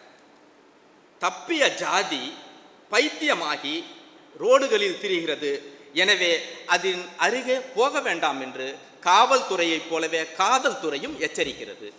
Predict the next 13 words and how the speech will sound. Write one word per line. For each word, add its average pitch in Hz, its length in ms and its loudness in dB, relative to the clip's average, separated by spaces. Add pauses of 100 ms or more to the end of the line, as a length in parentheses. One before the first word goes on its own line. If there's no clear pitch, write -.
இதுதான் 151 360 -8
அந்த 110 160 -12
கவிதை. 107 360 -16 (1400)
அழகா 151 340 -4
இருக்கு, 135 360 -8 (1080)
என்னென்ன 156 500 -6
நடந்ததுன்னு 151 340 -8
எல்லாம் 147 280 -6
சொல்லிட்டாங்க. 117 460 -16 (600)
ரெண்டு 311 380 -4
விஷயம் 277 300 -6
இருந்தது 175 280 -4
இல்ல, 170 220 -6